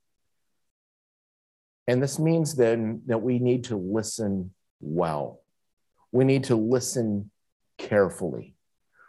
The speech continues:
We need to pay attention to what people are saying and what they're really saying in the midst of that. Sometimes things are disguised in Christian language and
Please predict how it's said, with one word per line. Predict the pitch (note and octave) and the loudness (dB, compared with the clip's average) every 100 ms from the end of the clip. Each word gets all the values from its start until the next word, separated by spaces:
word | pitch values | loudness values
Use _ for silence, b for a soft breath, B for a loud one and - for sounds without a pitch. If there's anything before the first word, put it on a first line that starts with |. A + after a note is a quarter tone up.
| - | 0
We | C#3+ | 6
need | D#3 D3 | 6 6
to | |
pay | - F3 F#3 | 2 6 6
attention | E3 F3 E3 - G2+ F2 | 6 0 0 -2 -4 0
to | A2+ | 0
what | A#2 C#3+ D#3 - | 2 2 2 -2
people | C3+ C3 A#2+ A#2 A2 _ _ _ _ - | -4 0 0 0 -4 _ _ _ _ 0
are | A2+ G#2 | 2 2
saying | - C#3+ B2+ G#2 F2+ F#2 | -2 0 2 0 0 -2
and | G2+ | 2
what | B2 - | 2 4
they're | C3 | 4
really | B2 D3 D3 C#3 G#2 | 6 4 4 4 0
saying | - C3+ C3 A2 F2+ D#2 - _ _ _ _ _ - | 2 4 4 2 -2 -6 -14 _ _ _ _ _ 0
in | A2 | 2
the | G#2 | 4
midst | A2 - - | 2 -2 -4
of | D2+ | -2
that. | C#2+ B1 - - _ _ _ _ _ _ _ _ _ _ _ _ _ _ _ - - | -2 -4 -8 -18 _ _ _ _ _ _ _ _ _ _ _ _ _ _ _ -20 -12
Sometimes | - F#3 G#3 F3 C3+ | 0 2 4 2 4
things | E3+ E3+ D#3+ | 6 6 6
are | C#3 | 6
disguised | B2 - - C#3+ D3+ B2+ B2 - | 4 0 2 4 4 2 0 -2
in | C3+ B2 A#2 G#2+ _ _ _ _ | 2 2 0 -4 _ _ _ _
Christian | - D#3+ D#3 D#3+ D#3 C3 A#2+ | 0 0 0 -2 0 2 2
language | B2 D3+ D#3 A2+ G#2+ C#3 - - - _ _ _ _ _ _ _ _ _ - | 2 2 2 4 4 2 -6 -10 -16 _ _ _ _ _ _ _ _ _ 2
and | B2 A#2+ F#2 | 2 2 -2